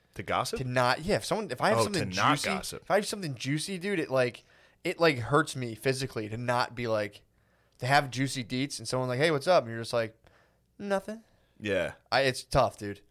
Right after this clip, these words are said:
Speaker 1: Nearly impossible.
Speaker 2: Yeah, it's cr-, it's weird. <laughs> It's weird, dude.
Speaker 1: The spicy noodles
Speaker 2: The
Speaker 1: are
Speaker 2: spicy
Speaker 1: fucking
Speaker 2: noodles are getting
Speaker 1: kicking,
Speaker 2: back,
Speaker 1: dude.
Speaker 2: dude.
Speaker 1: We started recording. They're probably not halfway down, dude.
Speaker 2: No, they're
Speaker 1: They're
Speaker 2: still
Speaker 1: down
Speaker 2: in
Speaker 1: there
Speaker 2: my
Speaker 1: the
Speaker 2: trachea.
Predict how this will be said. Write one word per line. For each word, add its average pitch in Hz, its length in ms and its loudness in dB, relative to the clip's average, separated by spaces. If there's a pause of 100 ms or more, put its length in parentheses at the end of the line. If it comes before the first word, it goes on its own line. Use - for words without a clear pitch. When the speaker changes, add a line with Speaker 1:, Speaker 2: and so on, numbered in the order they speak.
Speaker 1:
Nearly 110 300 2
impossible. 82 560 -8
Speaker 2:
Yeah, 175 220 2
it's 110 140 -8
cr-, - 220 -12
it's - 140 -8
weird. 156 320 0 (1900)
<laughs> - 0 -
It's 220 1500 6
weird, 160 360 6
dude. 147 360 2
Speaker 1:
The 143 100 0
spicy 131 400 4
noodles 120 380 2
Speaker 2:
The 107 60 -4
Speaker 1:
are - 40 -2
Speaker 2:
spicy 175 260 6
Speaker 1:
fucking 131 140 6
Speaker 2:
noodles 160 280 6
are 120 60 -2
getting 135 300 6
Speaker 1:
kicking, 131 120 0
Speaker 2:
back, 147 240 6
Speaker 1:
dude. 139 80 -2
Speaker 2:
dude. 127 200 0 (380)
Speaker 1:
We 151 120 6
started 180 300 8
recording. 127 300 2
They're 123 140 4
probably 135 260 4
not 104 220 0
halfway 107 360 -2
down, 98 280 -4
dude. 67 220 -12
Speaker 2:
No, 110 140 -2
they're 110 180 -2
Speaker 1:
They're - 20 -4
Speaker 2:
still 131 260 6
Speaker 1:
down 117 80 4
Speaker 2:
in 131 60 2
Speaker 1:
there 104 60 2
Speaker 2:
my 98 100 0
Speaker 1:
the 95 80 0
Speaker 2:
trachea. 120 160 0